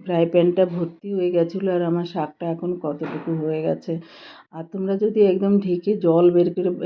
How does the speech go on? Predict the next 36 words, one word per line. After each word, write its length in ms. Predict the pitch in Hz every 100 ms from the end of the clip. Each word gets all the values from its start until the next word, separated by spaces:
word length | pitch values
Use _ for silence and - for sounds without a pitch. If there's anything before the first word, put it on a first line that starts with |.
| 180
একদম 540 | 170 165 170 175 185
গলে 320 | 185 170 165 170
যাবে, 380 | 170 170 185 247 - - _
তো 80 | 190
ওরকম 420 | 180 190 - 208
ভাজা 300 | 190 185 190
খেতে 320 | 185 180 190
ভালো 260 | 175 170 175
লাগে 220 | 175 175
না। 140 | 180 170
তাই 220 | 170 170
জন্য 280 | 170 180 180
জলটা 420 | 170 165 170 196
শুকানোর 400 | 196 202 185 185
সময় 280 | 185 196 190
একদম 260 | 175 190
ফুল 380 | 196 - 208 202
আঁচে 260 | 175 170 175
দেবে, 300 | 175 170 185
তাহলে 300 | 185 170 170
জলটাও 500 | 165 165 170 185 196
শুকিয়ে 400 | 196 180 196 190
যাবে 240 | 190 208 311 - - - -
আর 200 | 170 170 165 -
শাকটা 400 | - 143 - 175
অত 200 | 160 165
গলেও 520 | 170 165 160 165 165
যাবে 300 | 160 143 147
না। 220 | 151 151 151
দেখো, 300 | 190 190 202
আমার 260 | 196 185 185
ভাজাটা 440 | 180 170 175 180
প্রায় 380 | 175 175 170 185
হয়ে 280 | 180 180 175
এসছে 360 | 180 180 - 190
বন্ধুরা। 400 | 175 170 170